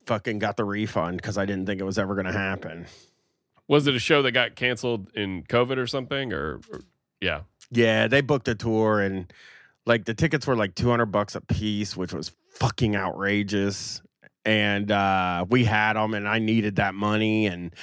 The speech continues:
Speaker 1: they said, "You can get a refund or you can wait till they do the show." But then, like, even when they decided to do the show, the one in Cleveland didn't
Speaker 2: Yeah.
Speaker 1: get rescheduled. So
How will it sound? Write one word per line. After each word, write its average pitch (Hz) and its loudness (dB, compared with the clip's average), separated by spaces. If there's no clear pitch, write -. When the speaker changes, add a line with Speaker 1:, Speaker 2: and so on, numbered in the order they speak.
Speaker 1:
they 95 0
said, 107 2
"You 107 2
can 104 -6
get 107 2
a 104 -2
refund 120 2
or 110 0
you 110 2
can 104 0
wait 110 2
till 117 -2
they 104 0
do 104 0
the 98 -2
show." 120 2
But 98 -6
then, 110 2
like, 117 2
even 135 2
when 135 2
they 123 2
decided 110 0
to 113 -2
do 117 2
the 104 -2
show, 110 4
the 107 2
one 104 0
in 98 -4
Cleveland 110 0
didn't 104 0
Speaker 2:
Yeah. 113 2
Speaker 1:
get 107 0
rescheduled. 117 -2
So 87 -2